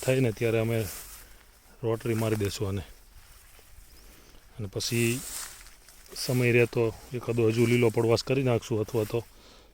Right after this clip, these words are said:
સીધા ઘઉં. ગજબનો બાયોમાસ મળશે અને આનું પરિણામ મને ઘઉંની અંદર મળશે એવો મને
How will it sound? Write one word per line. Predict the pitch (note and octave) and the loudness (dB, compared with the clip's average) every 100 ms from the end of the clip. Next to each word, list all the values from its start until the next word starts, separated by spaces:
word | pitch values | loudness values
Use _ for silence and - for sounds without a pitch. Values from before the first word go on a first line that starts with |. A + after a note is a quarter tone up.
| - | -14
સીધા | - - A2 A#2+ | -10 -2 2 4
ઘઉં. | G#2+ A#2 F2+ - - - - _ _ - - _ _ _ _ _ - _ - - _ - - G2 | 6 4 4 -6 -20 -20 -20 _ _ -20 -20 _ _ _ _ _ -20 _ -20 -20 _ -20 -14 -4
ગજબનો | A2 A#2+ B2 | 0 2 2
બાયોમાસ | A#2 A#2 B2 A#2+ A2 | 4 4 4 2 0
મળશે | A#2+ A#2 C3+ B2+ - _ _ _ _ _ _ _ _ _ _ _ _ _ _ - | -2 -2 -4 -4 -8 _ _ _ _ _ _ _ _ _ _ _ _ _ _ -12
અને | A#2 A2 | -6 0
આનું | B2+ | 0
પરિણામ | A#2 B2+ C3 B2 | 2 4 4 4
મને | B2 B2 | 4 4
ઘઉંની | G#2+ A2+ B2 B2 | 4 4 4 4
અંદર | A2+ A2+ | 4 2
મળશે | A2+ A2+ - G2+ - - - _ _ - - - - - | 2 2 2 0 -2 -18 -20 _ _ -20 -20 -20 -12 -4
એવો | A#2 | -2
મને | A2+ A#2 A2 | 0 0 0